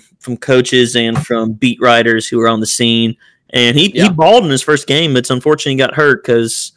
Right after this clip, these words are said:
Speaker 1: you know, he, he was flashing a little bit.
Speaker 2: He had a pick. Uh, Donovan Wilson, rookie safety out of A and M, also had a pick.
Speaker 1: Yes, he did.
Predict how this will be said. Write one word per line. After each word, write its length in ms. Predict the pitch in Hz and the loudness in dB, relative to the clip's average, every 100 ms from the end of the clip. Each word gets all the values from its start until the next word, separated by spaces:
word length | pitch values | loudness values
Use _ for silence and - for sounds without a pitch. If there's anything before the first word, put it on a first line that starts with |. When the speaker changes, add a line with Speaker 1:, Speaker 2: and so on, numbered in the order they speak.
| _ _ _ _ _ | _ _ _ _ _
Speaker 1:
you 140 | - 131 | 0 2
know, 140 | 117 | 2
he, 260 | 127 123 123 | 0 0 -2
he 160 | 135 | 0
was 120 | 139 - | 0 0
flashing 460 | 139 131 139 - | 2 2 2 -4
a 80 | 113 | -4
little 180 | 117 113 | -6 -4
bit. 280 | 113 110 - _ _ _ _ _ _ _ _ _ - - | -6 -6 -12 _ _ _ _ _ _ _ _ _ -20 -6
Speaker 2:
He 200 | - 156 | 2 4
had 120 | 156 | 6
a 60 | 147 | 2
pick. 500 | 139 151 147 147 - | 4 4 4 0 0
Uh, 440 | 143 139 135 127 | 2 4 4 2
Donovan 460 | 120 151 170 175 175 | -2 -6 -6 -6 -2
Wilson, 540 | 180 214 - 120 117 123 _ | 0 0 -2 -10 -14 _ _
rookie 280 | 131 143 143 | -10 -8 -6
safety 460 | 139 147 147 - 143 | -4 -4 -4 -4 -4
out 80 | 143 | -4
of 60 | |
A 140 | 143 143 | -4 -4
and 100 | 143 | -4
M, 220 | 156 120 | -6 -6
also 320 | 123 147 131 | -8 -8 -8
had 160 | 123 104 | -8 -10
a 40 | |
pick. 300 | - 104 - _ _ _ _ _ _ _ _ _ _ _ _ _ _ _ 139 | -8 -10 -10 _ _ _ _ _ _ _ _ _ _ _ _ _ _ _ 0
Speaker 1:
Yes, 360 | 131 - - | 2 2 -4
he 120 | - 123 | -2 2
did. 360 | 127 104 - | 2 0 -6